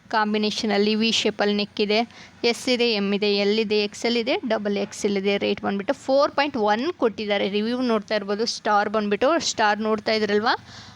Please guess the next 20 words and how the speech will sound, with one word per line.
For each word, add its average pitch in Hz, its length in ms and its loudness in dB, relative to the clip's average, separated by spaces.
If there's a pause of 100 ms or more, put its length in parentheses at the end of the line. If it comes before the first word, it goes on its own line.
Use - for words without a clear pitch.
(140)
ಫೋರ್ 262 520 2
ಪಾಯಿಂಟ್ 240 380 -2
ಒನ್ 214 380 2
ಸ್ಟಾರ್ 214 360 2
ಕೊಟ್ಟಿದ್ದಾರೆ. 208 560 0
ತುಂಬ 226 300 0
ಚೆನ್ನಾಗಿದೆ 226 600 2
ಅಂತ 202 240 -2
ಹೇಳ್ತಾ 202 400 0
ಇದ್ದಾರೆ. 233 440 0
ಎಂಟುನೂರ 226 480 0
ಐವತ್ತೇಳು 214 520 2
ಜನ 214 200 0
ಬೈ 214 260 2
ಮಾಡಿರೋದು, 214 480 2
ಅದರಲ್ಲೂ 208 360 2
ಫೋರ್ 214 280 -2
ಪಾಯಿಂಟ್ 208 240 -4
ಒನ್ 220 280 0
ಸ್ಟಾರ್ 208 380 -2